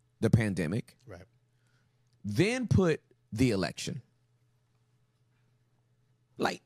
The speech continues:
Speaker 1: one of those things in a year would have been enough. <laughs> I just named you four, and there's probably six,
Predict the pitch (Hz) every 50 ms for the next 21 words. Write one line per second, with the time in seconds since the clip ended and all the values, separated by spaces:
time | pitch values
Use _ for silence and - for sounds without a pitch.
0 | _ _ - 120 123 127 139 151 196 262 302 320 311 277 214 175 147 156 135 123
1 | 113 - - 143 123 110 107 - 110 107 101 95 92 95 98 92 90 95 92 90
2 | - 90 82 78 73 65 - - - - - - - _ _ _ _ _ - -
3 | _ _ 320 - - - - - 392 - - - _ - 220 220 254 247 190 -
4 | 170 147 135 135 120 123 120 110 107 - - - 240 - 151 - - - - _
5 | 131 147 160 151 - - - 240 - 208 151 131 113 - - - - - - -
6 | - - - - - - -